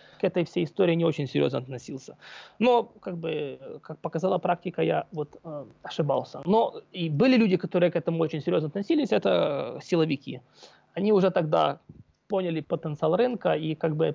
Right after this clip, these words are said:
первые клиенты, которые у нас появ-, появились, как раз именно появлялись в контексте того, что как бы были, э, попытки силовиков с-, наехать на, э, криптобизнесменов, и вот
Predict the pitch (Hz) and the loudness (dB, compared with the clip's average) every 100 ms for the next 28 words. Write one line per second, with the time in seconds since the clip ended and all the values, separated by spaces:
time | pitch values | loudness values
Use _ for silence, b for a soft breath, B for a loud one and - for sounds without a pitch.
0 | - 214 214 196 185 190 214 214 185 175 | 0 0 4 2 2 0 0 0 -2 -2
1 | 185 180 175 - - 180 175 180 170 185 | 0 0 -2 -6 -2 -2 0 2 2 2
2 | 196 160 151 165 156 - 165 175 165 180 | 2 0 0 0 0 -2 0 2 2 2
3 | 156 - _ _ - 170 185 175 - 160 | 0 -6 _ _ -4 -2 0 -2 -4 -4
4 | 160 175 180 - 151 143 B B B B | -2 0 -2 -2 -4 -4 B B B B
5 | 170 156 151 147 175 165 156 143 B B | -2 0 2 4 4 4 0 -2 B B
6 | B - - 139 131 131 165 - 180 - | B -6 0 2 2 0 -2 0 -2 -2
7 | 156 - 156 156 - 165 151 - - - | -8 -4 -2 0 2 2 0 -16 -16 -8
8 | 147 143 147 147 160 156 139 135 139 131 | -4 -4 0 0 2 0 -2 -6 -6 -4
9 | 127 107 123 67 - - 156 - 170 160 | -4 -6 -8 -12 -12 -10 -6 -2 0 0
10 | 147 151 156 - 240 202 139 - _ - | 0 0 -2 0 0 0 -4 -8 _ -10
11 | 147 143 | -6 -6